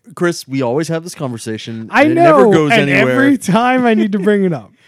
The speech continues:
Speaker 3: But the problem
Speaker 2: That
Speaker 3: is
Speaker 2: just
Speaker 3: it's not a reality competition show, but then you always make the argument that reality T V, quote,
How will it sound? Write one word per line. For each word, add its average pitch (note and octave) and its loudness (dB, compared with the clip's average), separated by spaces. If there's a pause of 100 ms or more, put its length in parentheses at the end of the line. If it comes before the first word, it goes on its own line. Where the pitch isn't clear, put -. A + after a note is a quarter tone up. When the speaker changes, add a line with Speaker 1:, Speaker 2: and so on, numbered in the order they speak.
(160)
Speaker 3:
But A3+ -6
the C4 -4
problem A3+ 2
Speaker 2:
That B3 2
Speaker 3:
is G#3+ -8
Speaker 2:
just C4+ 2
Speaker 3:
it's A3 -6
not F3 -4
a F3+ -2
reality C3 -4
competition C3+ -10
show, G#2 -12
but B2+ -14
then D#3 -6
you E3 -6
always F3+ -8
make E3+ -12
the B2+ -10
argument C3 -10 (400)
that B2 -8
reality C3 -6
T C#3 -16
V, C3 -10
quote, A2+ -10